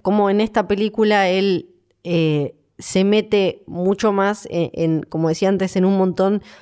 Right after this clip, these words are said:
de, de sus obsesiones, pero para mí, como en el buen sentido,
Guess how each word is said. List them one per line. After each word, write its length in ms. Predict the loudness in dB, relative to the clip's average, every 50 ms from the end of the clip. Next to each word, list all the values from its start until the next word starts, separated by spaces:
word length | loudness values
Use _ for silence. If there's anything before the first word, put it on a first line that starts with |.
| -20 _ _ _
de, 500 | -6 -2 0 2 2 2 2 0 -2 -4 -6
de 160 | -6 -6 -6
sus 220 | -6 -6 -4 -2 -2
obsesiones, 600 | -2 0 0 -2 -2 0 2 2 2 2 2 0 0
pero 160 | -2 0 2
para 160 | 2 2 2
mí, 220 | 2 2 2 2 2
como 180 | 2 0 2 0
en 80 | 0
el 120 | 0 2 2
buen 200 | 2 2 2 2
sentido, 600 | 0 -2 0 0 2 2 4 2 2 -2 -6